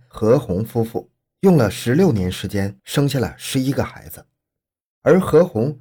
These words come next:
因为酒后伤人被判处了无期徒刑。对于这种情况，他的长子怨恨不已，“把我们生下来就是让我们受折磨。”那么何红夫妇为什么要生这么多孩子呢？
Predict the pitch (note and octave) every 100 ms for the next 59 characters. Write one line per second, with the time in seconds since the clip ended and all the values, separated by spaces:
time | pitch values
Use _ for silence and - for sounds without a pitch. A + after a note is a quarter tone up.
0 | - F#3+ E3+ F#3 G#3 - - A#2 - D#3+
1 | A#2 G2 - - D3 A#2+ B2 A2 - -
2 | _ - A2 A2+ A#2+ A2+ F#2+ - - _
3 | _ _ _ _ _ - D3+ A#2+ B2+ D#3
4 | G#2+ - - - G2+ - _ - D#3 E3+
5 | G#2 C3 D3 - - E3+ G#2+ - F2+ -
6 | F#2 D2+ _ _ _ _ _ _ _ _
7 | _ B2+ D#3+ B2+ B2 - E3+ D#3+ A#2 -
8 | _ _ - A3+ D3 F#3 A#2 G2+ - D#3
9 | A#2 A2+ F3 - - _ _ _ _ _
10 | _ - F3+ C3+ G2+ B2 B2+ A#2+ A2+ A#2+
11 | C3+ C3 F#2+ - - D#3 A#2+ G2+ A#2 F#2+
12 | B2 B2 B2+ A2 A2 - E2+ - A#2 E2